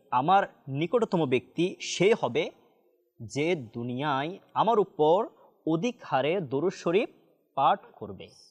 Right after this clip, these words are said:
সুবহানাল্লাহ। আমরা যদি চাই কিয়ামতের দিন, যেদিন কোনো সাহারা থাকবে না, যেদিন মা সন্তানকে চিনবে না, সবাই একজন থেকে একজন দূরে পালাবে,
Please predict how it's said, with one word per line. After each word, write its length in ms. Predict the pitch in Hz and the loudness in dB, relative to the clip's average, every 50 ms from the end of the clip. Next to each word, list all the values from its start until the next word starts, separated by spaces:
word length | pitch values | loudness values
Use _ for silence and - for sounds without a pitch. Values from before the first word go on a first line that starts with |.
| _ _ _ _ | _ _ _ _
সুবহানাল্লাহ। 720 | - - - 240 277 294 294 294 285 262 240 220 208 196 - - - _ _ _ _ _ | -20 -18 -14 -12 -12 -10 -10 -10 -12 -14 -14 -16 -18 -20 -20 -20 -20 _ _ _ _ _
আমরা 240 | - 135 156 165 175 | -10 -8 -4 -2 -2
যদি 240 | 160 139 151 139 143 | -2 -2 -4 -6 -8
চাই 340 | - - 143 127 123 120 - _ _ _ _ _ _ _ _ _ | -6 -6 -4 -4 -4 -6 -8 _ _ _ _ _ _ _ _ _
কিয়ামতের 480 | - 143 143 143 131 - - 120 113 110 | -2 -2 -2 -2 -4 -8 -8 -8 -6 -4
দিন, 240 | 135 135 131 123 - _ _ - 131 | -4 -4 -4 -4 -8 _ _ -14 -6
যেদিন 340 | 113 139 139 123 139 135 123 | -4 -2 -2 -2 -2 -4 -4
কোনো 220 | - - 147 151 | -6 -8 -8 -8
সাহারা 400 | 147 - - 143 131 143 120 113 | -8 -4 -2 0 0 0 0 -2
থাকবে 320 | - - 131 113 - 98 | -6 -10 -16 -14 -14 -16
না, 80 | - - _ _ _ _ _ _ _ _ _ _ _ _ _ - | -16 -18 _ _ _ _ _ _ _ _ _ _ _ _ _ -10
যেদিন 500 | 117 131 139 131 131 135 135 127 101 117 | -2 -2 -2 0 0 -2 -4 -4 -6 -8
মা 280 | 123 123 139 147 151 - - - | -4 -2 0 0 0 -2 -6 -14
সন্তানকে 600 | - - - 165 156 147 - 160 147 139 - 139 | -16 -8 -6 -4 -4 -2 -4 -4 -4 -4 -6 -6
চিনবে 380 | 127 - - 135 117 113 117 117 | -6 -6 -8 -10 -8 -6 -6 -8
না, 180 | 110 107 - _ _ _ | -8 -10 -16 _ _ _
সবাই 360 | - - - 185 196 202 196 - - | -10 -2 0 2 4 4 4 2 2
একজন 320 | 147 143 131 - 147 139 | -2 -4 -4 -6 -8 -8
থেকে 180 | - 165 - 165 | -6 -4 -2 -2
একজন 360 | 135 127 113 131 123 117 113 | -2 -2 -4 -8 -8 -8 -2
দূরে 220 | 123 147 170 233 | 2 4 4 4
পালাবে, 440 | 233 - 143 120 120 117 131 165 226 | 4 2 0 0 0 0 -2 -2 -4